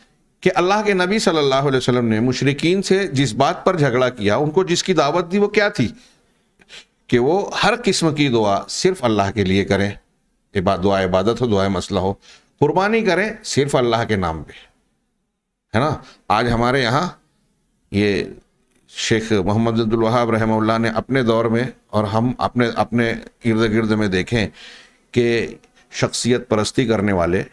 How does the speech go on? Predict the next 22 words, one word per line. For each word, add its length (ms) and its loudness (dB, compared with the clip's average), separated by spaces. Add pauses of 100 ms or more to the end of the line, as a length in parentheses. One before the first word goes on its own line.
(200)
कब्र 260 2
परस्ती 360 0
करने 280 0
वाले 300 -2 (400)
बहुत 260 0
से 120 2
लोग 240 0
हैं 220 -4 (400)
जो 180 0 (220)
गैरुल्लाह 600 0
से, 320 0
बुज़ुर्गों 460 2
से 240 0
दुआ 300 0
भी 140 0
कर 160 0
रहे 140 0
हैं, 160 -6 (840)
दोनों 320 2
किस्म 280 0
की 120 0
दुआएं 340 0